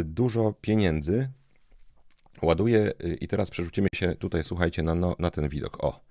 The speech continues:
M-, mam nadzieję, że będziecie słychać, y, kto to Yazi?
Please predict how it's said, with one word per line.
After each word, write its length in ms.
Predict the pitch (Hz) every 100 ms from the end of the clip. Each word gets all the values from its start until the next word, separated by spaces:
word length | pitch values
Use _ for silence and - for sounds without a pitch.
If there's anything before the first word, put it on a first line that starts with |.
| _ - - - - - -
M-, 240 | - 87 98
mam 120 | 101 107
nadzieję, 220 | 98 98
że 60 |
będziecie 280 | 92 90 95
słychać, 540 | - 123 117 107 - -
y, 300 | 87 85 87 - _ _ _ _ _ _ _
kto 180 | - 110
to 200 | 98 95 -
Yazi? 640 | 92 95 87 117 165